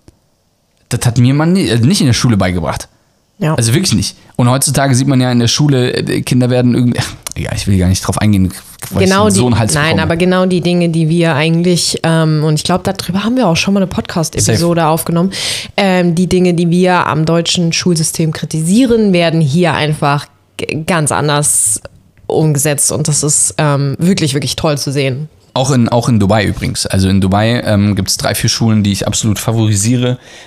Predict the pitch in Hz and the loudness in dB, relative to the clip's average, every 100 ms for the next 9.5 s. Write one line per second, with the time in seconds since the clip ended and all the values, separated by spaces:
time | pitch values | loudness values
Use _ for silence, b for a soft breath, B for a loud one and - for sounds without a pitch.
0 | B 120 113 110 110 110 - 110 101 107 | B 0 2 2 2 0 0 0 0 0
1 | 107 - 135 131 113 - - 127 139 143 | -2 0 0 2 0 -2 0 0 0 0
2 | 104 - 107 101 123 120 113 101 101 117 | -2 0 2 2 2 2 2 2 0 0
3 | 120 101 101 98 110 104 98 117 113 117 | 0 -2 -2 0 0 0 2 2 2 0
4 | _ _ _ b b _ _ _ - - | _ _ _ b b _ _ _ -20 -12
5 | - 110 104 104 98 B B B B B | -4 0 2 2 0 B B B B B
6 | - 98 107 - 101 - 104 - 98 92 | -2 0 0 0 -2 -2 -4 -2 0 2
7 | 90 98 95 92 113 123 104 98 90 90 | 2 2 2 2 2 2 0 2 2 2
8 | 90 - 92 98 123 - 104 98 98 95 | -2 -4 -2 -2 -2 -4 -4 0 -2 0
9 | 98 95 92 92 | 0 2 0 0